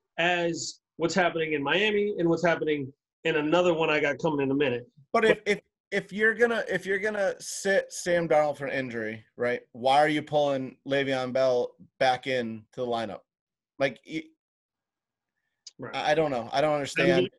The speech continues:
Speaker 1: he's a, he's an offensive mastermind, man. He knows what he's doing. He's
Speaker 2: Okay.
Speaker 1: so good at offense that he's willing to give somebody else the offensive play call 'cause he doesn't want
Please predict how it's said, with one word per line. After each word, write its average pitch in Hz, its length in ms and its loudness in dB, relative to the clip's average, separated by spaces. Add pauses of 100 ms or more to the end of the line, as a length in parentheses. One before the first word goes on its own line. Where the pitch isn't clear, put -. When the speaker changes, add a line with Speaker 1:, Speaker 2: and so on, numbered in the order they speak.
Speaker 1:
he's 180 180 0
a, 190 80 6
he's 180 180 4
an 185 80 4
offensive 175 420 0
mastermind, 156 540 0
man. 135 180 -2
He 151 60 -4
knows 147 200 0
what 147 80 -2
he's 135 80 -4
doing. 139 240 -2 (760)
He's 254 260 6 (200)
Speaker 2:
Okay. 220 100 4
Speaker 1:
so 226 100 6
good 233 180 8
at 226 100 4
offense 226 520 2
that 170 160 2
he's 175 180 -2
willing 175 340 4 (300)
to 170 100 0
give 156 360 2
somebody 160 320 2
else 156 180 0
the 156 160 4
offensive 135 240 -4
play 156 140 0
call 156 200 2
'cause 151 140 -2
he 139 60 -4
doesn't 135 260 0
want 135 320 0